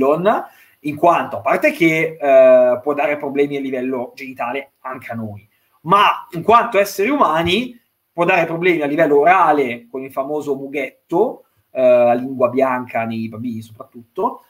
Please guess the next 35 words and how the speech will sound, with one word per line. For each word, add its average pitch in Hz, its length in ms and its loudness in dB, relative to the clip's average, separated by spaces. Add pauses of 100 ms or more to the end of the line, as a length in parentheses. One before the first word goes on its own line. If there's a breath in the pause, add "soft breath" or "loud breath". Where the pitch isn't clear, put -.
(100)
eh, 135 340 0
a - 60 0
livello 196 400 2
intestinale 185 720 -4
e 262 40 2
anche 202 260 -4
a - 20 0
livello 190 360 0
polmonare, 123 760 -4
perché 156 360 -10
può 151 240 -2
causare 156 720 0
una 165 320 -4
polmonite, 143 960 -6
ok? 131 180 -18
Eh, 120 1040 -2
c'è 170 220 -2
per 170 100 -6
esempio 170 380 -2
Cryptococcus 156 640 -4
neoformans, 160 880 -2 (320 soft breath)
eh, 131 220 -4
che 147 120 -6
appunto 156 380 -4
causa 151 340 2
problemi 147 460 -4
ai 143 80 0
polmoni 180 500 2
e 156 80 0
anche, 156 460 -4
anche 160 280 -4
quello 165 380 2
è 160 120 2
un 170 160 -2
lievito, 139 600 0